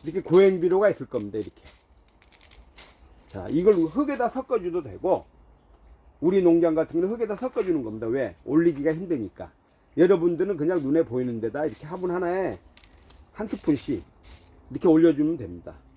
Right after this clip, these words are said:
이 고행 비료는, 코팅된 비료는 삼 개월에서 육 개월, 구 개월까지 가기 때문에 지속적으로 서서히 녹습니다. 그래서 저는 이걸 추천드립니다. 자, 그리고 분갈이 하고 나서 어디에다 놔두냐?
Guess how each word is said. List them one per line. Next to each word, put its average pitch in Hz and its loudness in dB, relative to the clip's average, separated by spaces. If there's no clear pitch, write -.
이 175 0
고행 151 2
비료는, 143 0
코팅된 196 -4
비료는 151 -4
삼 233 -6
개월에서 180 0
육 131 -8
개월, 135 0
구 147 -6
개월까지 139 0
가기 107 -10
때문에 110 -8
지속적으로 101 -4
서서히 214 -2
녹습니다. 90 -8
그래서 104 -8
저는 135 -2
이걸 123 -2
추천드립니다. 92 -10
자, 85 -16
그리고 151 4
분갈이 202 4
하고 208 2
나서 170 -2
어디에다 190 4
놔두냐? 147 -2